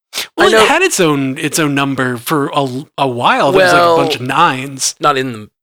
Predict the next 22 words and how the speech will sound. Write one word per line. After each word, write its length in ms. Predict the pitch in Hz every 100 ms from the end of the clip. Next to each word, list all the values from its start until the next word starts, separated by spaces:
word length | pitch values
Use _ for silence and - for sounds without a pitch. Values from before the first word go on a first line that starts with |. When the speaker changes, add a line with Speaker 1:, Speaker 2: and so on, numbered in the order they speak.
| _ -
Speaker 2:
thing 120 | 131
itself. 540 | 101 - 131 104 107
Like, 140 | - 120
they 100 | 135
never 220 | 135 110
said 240 | - 143 104
it 60 |
Speaker 1:
Yeah, 60 | 160
Speaker 2:
wasn't 240 | 240 208
Speaker 1:
yeah, 100 | 208
they, 160 | 175 170
Speaker 2:
canon. 200 | 107 -
Speaker 1:
they 100 | 185
never 180 | 208 185
denoted 500 | 147 151 156 151 143
it, 160 | 147
like, 400 | 143 143 131 - -
in, 640 | 175 151 143 135 131 131 _
inside 540 | - 180 160 170 160 143
the 100 | 139
canon. 500 | - 127 117 113 120 _ _
Speaker 2:
Right. 560 | 127 120 117 - - -